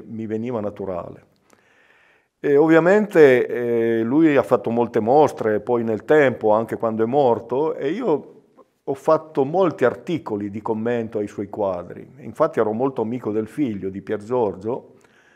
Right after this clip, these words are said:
perché io non sono un critico, ci mancherebbe, però cercavo di mettere in evidenza gli aspetti culturali e umani che questo personaggio aveva.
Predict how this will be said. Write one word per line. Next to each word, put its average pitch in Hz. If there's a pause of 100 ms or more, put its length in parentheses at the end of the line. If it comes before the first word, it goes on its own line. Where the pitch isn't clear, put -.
(760)
perché -
io 127
non 120
sono 135
un 107
critico, 107
ci 107
mancherebbe, 107
però 151
cercavo 131
di 120
mettere 123
in 113
evidenza 147
gli 123
aspetti 123
culturali 131
e 120
umani 113
che 110
questo 107
personaggio 107
aveva. 95